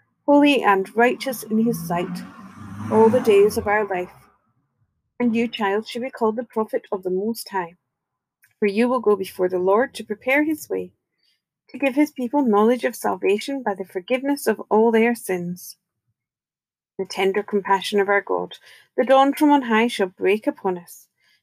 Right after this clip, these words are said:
to shine on those who dwell in darkness and the shadow of death, and to guide our feet into the way of peace.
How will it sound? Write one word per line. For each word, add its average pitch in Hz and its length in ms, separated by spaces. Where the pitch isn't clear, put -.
to 302 100
shine 254 380
on 269 120
those 247 260
who 247 80
dwell 202 240
in 190 100
darkness 233 720
and 185 140
the 185 80
shadow 269 480
of 247 120
death, 175 280
and 294 100
to 311 80
guide 220 300
our 247 120
feet 185 400
into 202 240
the 247 120
way 190 260
of 220 160
peace. - 520